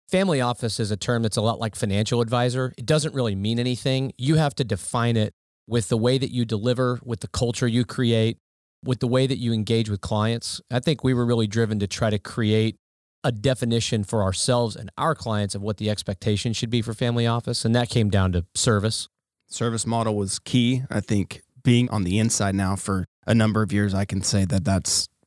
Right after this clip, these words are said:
Speaker 2: remained a founding core principle, I would th-, say. What,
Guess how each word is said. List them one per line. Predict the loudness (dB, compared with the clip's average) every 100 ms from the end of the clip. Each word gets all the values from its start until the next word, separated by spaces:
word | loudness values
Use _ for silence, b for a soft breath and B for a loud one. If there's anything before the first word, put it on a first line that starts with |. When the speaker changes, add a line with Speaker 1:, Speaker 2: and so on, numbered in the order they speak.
| _ -2
Speaker 2:
remained | 2 4 4 2 0
a | 0 -2 -4 _
founding | -2 0 0 0
core | -2 0
principle, | -2 -2 -2 0
I | 0
would | -2
th-, | -2 -2 0
say. | 2 2
What, | 2 0